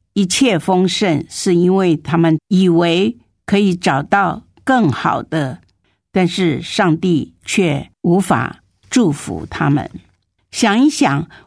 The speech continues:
我们是不是在日常生活当中也是亏缺了神的荣耀？我们是不是想要自己过得比上帝为我们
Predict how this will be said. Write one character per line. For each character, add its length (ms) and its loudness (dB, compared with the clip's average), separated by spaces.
我 160 2
们 200 4
是 180 -2
不 80 0
是 320 0
在 220 0
日 260 0
常 360 0
生 280 0
活 200 -2
当 300 0
中 340 0
也 320 0
是 540 -2
亏 200 2
缺 280 0
了 180 0
神 380 0
的 120 0
荣 260 0
耀？ 440 -2
我 100 0
们 140 4
是 200 0
不 60 2
是 400 0
想 380 0
要 200 2
自 240 0
己 360 0
过 220 2
得 180 0
比 300 0
上 380 0
帝 200 0
为 320 0
我 240 0
们 360 0